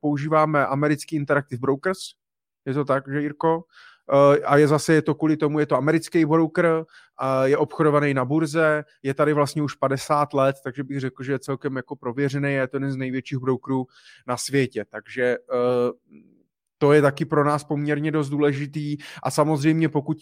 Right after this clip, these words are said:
třeba jako Jirka, eh, obsluhuje už potom bonitnější klienty, takže pokud patříte mezi ty bonitnější klienty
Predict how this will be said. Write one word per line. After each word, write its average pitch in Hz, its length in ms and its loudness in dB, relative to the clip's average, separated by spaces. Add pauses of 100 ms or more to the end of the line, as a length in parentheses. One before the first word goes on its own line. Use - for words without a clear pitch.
(120)
třeba 147 320 0
jako 143 200 -2
Jirka, 143 460 2
eh, - 1120 -2
obsluhuje 151 540 2
už 147 220 -2
potom 135 520 -4
bonitnější 156 640 -2
klienty, 151 440 -2
takže 139 140 -4
pokud 143 300 -4
patříte 143 440 -2
mezi 139 220 -6
ty 139 100 -4
bonitnější 147 640 -2
klienty 139 480 -2